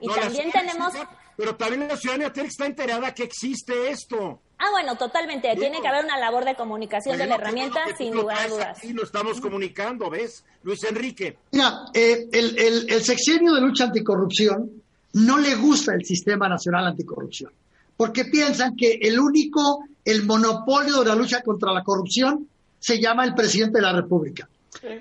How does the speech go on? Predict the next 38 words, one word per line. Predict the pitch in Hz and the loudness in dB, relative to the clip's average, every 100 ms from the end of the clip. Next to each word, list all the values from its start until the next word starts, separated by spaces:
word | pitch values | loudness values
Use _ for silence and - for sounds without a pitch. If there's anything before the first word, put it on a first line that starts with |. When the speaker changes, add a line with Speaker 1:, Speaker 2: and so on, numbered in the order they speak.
| - | -4
Speaker 3:
Y | - | 0
lo | 277 | 2
hemos | 269 330 302 | 2 2 4
visto | 302 330 330 | 4 2 2
cómo | 294 285 285 - | 4 4 2 -2
que | 247 | -4
tratan | 247 254 277 262 | 0 0 2 2
de | 240 | 4
minar | 226 214 220 | 4 4 4
estas | 226 240 233 | 2 0 -2
cosas, | 277 226 220 | 0 0 0
por | 202 175 | 0 0
ejemplo. | 196 - - - _ _ _ | 0 -2 -8 -12 _ _ _
Eh, | 214 | -2
Speaker 2:
Pero | 220 | 0
Speaker 3:
este | 294 330 | 0 2
Speaker 2:
es | 339 | 4
Speaker 3:
sistema | 349 - 285 269 | 4 4 2 2
Speaker 2:
el | 262 | 2
Speaker 3:
tiene | 254 208 196 208 - 202 | 2 2 0 -4 -8 -8
Speaker 2:
gobierno | 208 247 254 240 | -4 -4 -4 -4
del | 202 | -4
presidente | 196 190 214 226 233 | -6 -8 -6 -8 -6
de | 185 | -8
la | |
República. | 170 - 233 311 311 254 226 - - | -8 -10 -10 -8 -10 -8 -10 -10 -6
Speaker 3:
Este, | 262 - - | -6 -6 -4
este | 269 294 330 | -2 2 2
sistema | - 247 277 262 254 262 - | 4 0 2 2 2 0 0
tiene | 247 233 208 190 202 - _ _ _ | 2 2 2 0 -2 -12 _ _ _
consejos | 233 240 226 277 285 302 - | 0 2 2 0 2 0 2
ciudadanos, | 240 214 220 240 240 233 233 - _ _ _ _ | 4 4 4 2 2 0 -2 -10 _ _ _ _
eh, | 190 202 | -4 -2
contra | 254 294 294 233 | 0 0 2 0
la | 208 | 0
corrupción. | 185 165 160 - _ _ _ - | -2 -2 -6 -8 _ _ _ -4
¿Qué | 320 | 0
hicieron? | 330 262 330 302 - | 4 4 4 2 -2